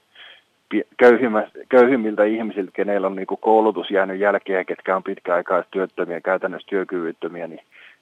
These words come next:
sit sieltä viedään köyhiltä ihmisiltä, niin Suomen historia oikeistolaisin hallitus leikkaa sieltä viisi prosenttia ihmisiltä, joilla ei ole mitään, niin kyllä minun tällainen pistää vihaksi, ja minusta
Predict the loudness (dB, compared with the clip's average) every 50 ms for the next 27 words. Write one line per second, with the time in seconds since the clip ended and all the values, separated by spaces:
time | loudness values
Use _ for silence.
0 | _ _ -12 -6 -2 0 0 0 0 0 -2 0 -2 -2 0 0 0 0 0 -2
1 | -2 0 0 -2 -2 0 0 0 0 0 -4 -8 -10 -8 -8 -6 -6 -6 -6 -6
2 | -8 -12 -18 -20 _ _ -4 -4 -2 -2 -2 -4 -6 -8 -6 -4 -2 0 0 2
3 | 2 2 0 0 -2 -6 -6 -4 -4 -2 -2 -2 -4 -6 -4 -4 -4 -4 -4 -6
4 | -10 -10 -12 -12 -18 _ _ _ _ _ _ _ _ _ 0 0 0 0 -2 _
5 | 2 4 4 4 4 2 -2 -2 -2 -4 -4 -4 -4 -4 -4 -4 -6 -2 -2 -2
6 | -2 -2 -6 -8 -8 -6 -4 -2 -2 -2 -4 -6 -8 -10 -12 -12 -8 -6 -4 -4
7 | -2 -2 -2 -2 -4 -4 -8 -8 -10 -12 -10 -8 -6 -6 -6 -8 -10 -14 -16 _
8 | _ _ _ _ -20 -20 _ _ _ _ _ -2 2 2 2 2 2 0 -2 0
9 | 2 2 2 2 2 0 -2 -6 -8 -10 -14 -6 0 2 2 2 2 2 0 0
10 | 0 -2 -6 -8 -8 -8 -10 _